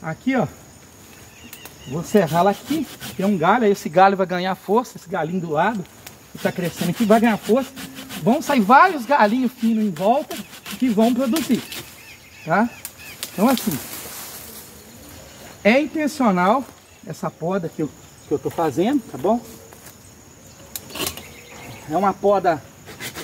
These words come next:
radical, tá bom? Porque eu já tinha que ter feito uma poda nela há muito tempo e não fiz, né? E só agora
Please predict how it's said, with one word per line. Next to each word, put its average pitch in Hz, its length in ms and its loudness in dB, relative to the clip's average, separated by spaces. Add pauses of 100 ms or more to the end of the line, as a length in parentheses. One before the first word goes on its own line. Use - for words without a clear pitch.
(600)
radical, 226 760 2 (1120)
tá 147 60 -18
bom? 190 260 2 (840)
Porque 185 240 -4
eu 214 180 4
já 196 160 4
tinha 208 240 -2
que - 60 -8
ter 196 200 -2 (1080)
feito 190 280 0
uma 185 120 2
poda 160 340 0
nela 151 260 2
há 180 60 -4
muito 254 240 2
tempo 160 360 -8
e 165 40 -8
não 208 180 4
fiz, - 1300 -6
né? 180 180 0 (220)
E - 60 -12
só - 180 4
agora 190 360 2